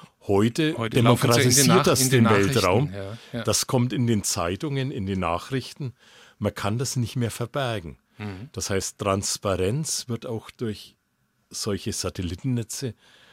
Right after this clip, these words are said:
Speaker 1: weiter vorangetrieben. Und wir müssen aufpassen, dass nicht nur Einzelne diese Faktoren in der Hand haben, sondern dass das der Öffentlichkeit zur Verfügung gestellt wird, dass wir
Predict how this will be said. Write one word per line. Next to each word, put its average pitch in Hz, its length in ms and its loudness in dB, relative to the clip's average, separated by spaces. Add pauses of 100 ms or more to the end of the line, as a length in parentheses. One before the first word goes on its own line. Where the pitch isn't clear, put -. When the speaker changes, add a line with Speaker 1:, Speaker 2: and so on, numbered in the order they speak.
(180)
Speaker 1:
weiter 92 380 -2
vorangetrieben. 117 920 -6 (460)
Und 110 100 -4
wir 107 100 4
müssen 110 260 0
aufpassen, 117 640 -6
dass - 240 -6
nicht 127 180 -2
nur 127 240 0
Einzelne 131 560 0
diese 95 540 -4 (340)
Faktoren 107 680 0
in 95 100 0
der 90 140 2
Hand 90 260 -2
haben, 80 300 -6 (480)
sondern 101 360 0
dass 92 260 -2
das - 360 -4 (480)
der 107 220 -4
Öffentlichkeit 131 920 -2 (400)
zur - 200 -4
Verfügung 107 480 -4
gestellt 120 480 -10
wird, 127 200 -10 (420)
dass - 380 -4
wir 139 460 -2